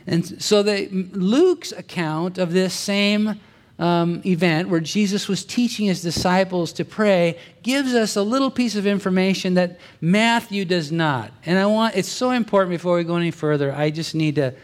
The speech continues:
remind or tell you about that, inform you. In Lu-, Luke chapter eleven, verse one,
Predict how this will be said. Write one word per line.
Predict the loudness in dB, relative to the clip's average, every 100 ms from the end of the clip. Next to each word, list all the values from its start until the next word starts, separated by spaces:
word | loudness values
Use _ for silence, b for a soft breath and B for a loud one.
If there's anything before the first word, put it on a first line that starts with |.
| B B B
remind | 0 2 2 2 0
or | -2
tell | 0 0
you | 2
about | 2 0 0
that, | -2
inform | -2 -2 0
you. | 0
In | 0 2
Lu-, | 2
Luke | 2 0 2 0 -2 -4
chapter | -2 -2 -2 -2
eleven, | 2 2 2 0 -2
verse | 0 -2 -2
one, | -6 -4 -4 -4 -8